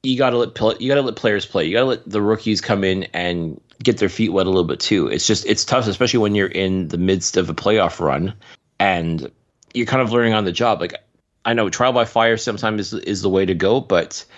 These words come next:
I didn't think it quite worked out as well as what they hoped. I mean, it felt like at times the Alouettes were just plugging holes on that offensive line and just hoping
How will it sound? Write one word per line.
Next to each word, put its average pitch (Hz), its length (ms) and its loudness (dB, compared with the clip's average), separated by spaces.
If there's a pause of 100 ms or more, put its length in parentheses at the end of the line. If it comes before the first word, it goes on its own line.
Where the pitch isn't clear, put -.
(300)
I 104 100 4
didn't 110 220 0
think 117 160 0
it 113 80 -2
quite 104 280 -2
worked 104 300 0
out 95 220 0 (220)
as 98 180 -4
well 98 180 2
as 101 160 -2
what 92 160 -2
they 87 60 -4
hoped. 87 220 0
I 101 80 2
mean, 101 180 0
it - 320 -8
felt 120 180 0
like 123 140 -4
at 110 120 0
times 101 220 0
the 101 60 2
Alouettes 98 320 2
were 101 60 0
just 95 260 -4
plugging 101 340 0
holes 92 380 0
on 107 120 -2
that 107 120 0
offensive 110 400 -2
line 120 320 0
and 92 120 -2
just - 120 -6
hoping 107 640 -2